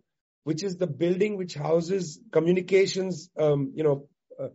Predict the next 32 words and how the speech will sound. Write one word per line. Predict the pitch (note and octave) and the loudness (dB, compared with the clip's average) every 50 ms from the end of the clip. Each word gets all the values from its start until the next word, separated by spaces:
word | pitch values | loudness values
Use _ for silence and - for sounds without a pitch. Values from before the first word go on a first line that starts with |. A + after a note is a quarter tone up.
| _ _ _ _ _ _ _ - | _ _ _ _ _ _ _ -8
radio, | D#3+ C#3+ D#3+ E3 E3 D#3+ F3+ F3 D#3+ | 0 2 2 2 4 4 2 2 2
television, | D3 E3 D#3+ D#3+ E3 D3+ E3 D3 D3 E3+ E3 | 4 4 6 6 4 4 2 -2 -2 -2 -2
and | D3+ C#3+ C3+ | -2 -4 -4
so | - - C3 A#2 | -6 -4 -4 -4
on. | G#2+ - | -4 -4
Somebody | - F3 F3+ G3 A#3 C4 A#3 | -2 -2 2 2 2 0 0
should | - - G#3 | -4 -6 -6
have | G#3 F#3 F3 | -6 -6 -2
gone | E3+ F3 F3 F3+ F3+ | 2 2 4 4 2
and | F3 D#3 | 0 -4
seized | - - F3 E3 D3 C#3+ D3 | -6 -8 -8 -8 -8 -8 -6
Maspero. | D3 D3 C#3+ C#3+ - - C#3 A#2+ A2+ A2+ _ - _ - | -4 -4 -6 -6 -6 -8 -8 -8 -8 -12 _ -14 _ -2
But | - F3+ | -2 0
who? | C#3+ C#4+ E4+ D#4 - - - _ _ _ _ _ _ - - | 2 2 2 4 2 0 -8 _ _ _ _ _ _ -6 0
Who | G#3 C#4+ D#4 | 2 2 2
is | C#4+ A#3 - | 2 0 -2
the | - A#3 | -4 -4
somebody? | - - G3+ F#3 A3 A3 E3 E3 D#3 - - _ _ _ _ _ - | -2 0 -2 -2 2 2 0 0 0 -8 -16 _ _ _ _ _ 0
Where's | B2+ E3+ A3+ D4+ C#4 - - - | 2 6 6 6 6 4 0 -4
the | - B3+ | -6 -6
class | A3+ - - F#3 F3 - G#3 A3+ G#3+ - | -6 -6 -8 -6 -4 -2 -2 -4 -4 -8
project, | _ - F#3 F3+ F3+ F3 F3 F#3+ F3+ D3+ - _ _ - - | _ 0 2 4 4 4 4 2 0 0 -2 _ _ -14 -6
you | D#3+ D#3+ | -2 0
know, | E3 D#3+ | 0 0
with | D#3 E3 D#3 | 0 -2 -2
the | D#3 E3 C#3+ C#3 - _ _ _ _ | -2 -4 -4 -4 -10 _ _ _ _
theory | - - F3+ F#3+ G#3 G#3 A#3+ A#3 G#3+ | -4 4 6 6 6 6 6 4 2
of | G3 F3 | 2 2
revolution, | D#3 D#3 D#3 D#3+ F3 F#3+ G#3 G#3+ F3+ - - F3 D3+ C3 - - _ _ _ _ _ - | -2 -4 -4 -4 -6 -6 -6 -6 -6 -6 -6 -6 -6 -6 -10 -12 _ _ _ _ _ 0
um, | D3+ D3+ D3 C#3+ - - - C#3+ A2+ | 2 2 2 2 -2 -8 -14 -12 -4
disciplined | - D#3+ D#3 A#3+ A3 F3+ - A3 A3 A3 G3+ F3+ - | -2 0 4 4 2 2 6 4 4 4 4 0 -8
people | - F#3+ F#3+ G3+ F3+ - G#3 | -8 -6 -6 -6 -4 -2 0